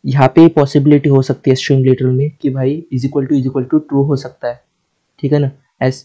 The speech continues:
एक possibility है कि एस थ्री अगर welcome को ही point कर रहा है तो true आ जाएगा, लेकिन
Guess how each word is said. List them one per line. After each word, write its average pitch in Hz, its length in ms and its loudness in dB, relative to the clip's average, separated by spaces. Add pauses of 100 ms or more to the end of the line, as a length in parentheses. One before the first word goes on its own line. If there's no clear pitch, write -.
(120)
एक 143 180 2
possibility 151 520 2
है 139 180 2
कि 135 160 -4
एस 131 240 -2
थ्री 151 140 2
अगर 143 220 4
welcome 135 340 0
को 151 80 2
ही 147 60 4
point 143 280 0
कर 143 100 -2
रहा 147 80 2
है 156 60 2
तो 147 120 -2
true 139 200 2
आ 131 40 2
जाएगा, 120 280 -6 (760)
लेकिन 135 360 0